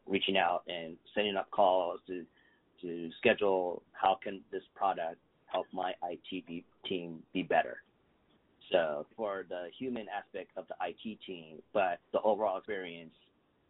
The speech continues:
from even the client side. So, yeah. So, Ben,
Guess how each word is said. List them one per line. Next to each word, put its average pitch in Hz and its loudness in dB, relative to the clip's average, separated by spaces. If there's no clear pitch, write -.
from 92 -4
even 92 -8
the - -12
client 82 -6
side. - -10
So, 107 2
yeah. 92 2
So, 147 6
Ben, 160 6